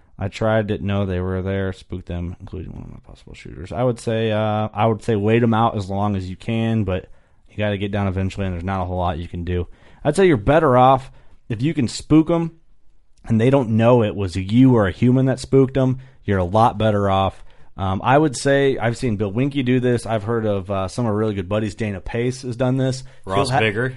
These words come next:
Speaker 2: doesn't
Speaker 1: uh,
Speaker 2: he do this?
Speaker 1: Ross, Ross Bigger.
Speaker 2: Mm-hmm.
Speaker 1: They'll have somebody come in, <clears throat> you know, on standby to come in and, like, I've seen Bill Winke, I think a guy started a chainsaw or a leaf blower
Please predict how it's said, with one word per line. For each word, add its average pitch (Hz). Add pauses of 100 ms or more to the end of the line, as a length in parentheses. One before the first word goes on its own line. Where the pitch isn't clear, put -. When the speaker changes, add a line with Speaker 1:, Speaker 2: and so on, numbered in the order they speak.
(120)
Speaker 2:
doesn't 104
Speaker 1:
uh, -
Speaker 2:
he 110
do 117
this? 135
Speaker 1:
Ross, 120
Ross 113
Bigger. 120
Speaker 2:
Mm-hmm. 110
Speaker 1:
They'll 131
have 156
somebody 135
come 127
in, 123 (240)
<clears throat> -
you 131
know, 110
on 110
standby 110
to 113
come 123
in 113
and, 104
like, 95
I've 107
seen 113
Bill 110
Winke, 107
I 95
think 107
a 117
guy 107
started 107
a 90
chainsaw 104
or 98
a 95
leaf 104
blower 92